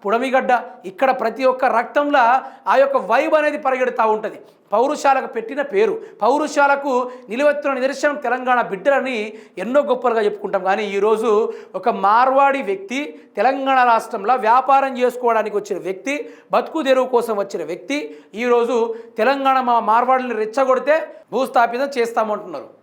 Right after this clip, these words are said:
పదేండ్లలో ఇట్లాంటిది ఎప్పుడు రాలా. కానీ ఈ కాంగ్రెస్ పార్టీలను ఎందుకు వస్తుంది? దీనికి బీజేపీ పార్టీ ఎందుకు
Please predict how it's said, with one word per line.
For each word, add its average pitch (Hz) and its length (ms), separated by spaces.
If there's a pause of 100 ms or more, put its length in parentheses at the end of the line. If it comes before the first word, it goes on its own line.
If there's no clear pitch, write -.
(120)
పదేండ్లలో 311 580
ఇట్లాంటిది 294 400
ఎప్పుడు 262 240
రాలా. 190 220 (540)
కానీ 320 240
ఈ - 20 (100)
కాంగ్రెస్ 277 440
పార్టీలను 240 300
ఎందుకు 190 280
వస్తుంది? - 320 (440)
దీనికి 330 300 (120)
బీజేపీ 330 420
పార్టీ 302 200
ఎందుకు 269 260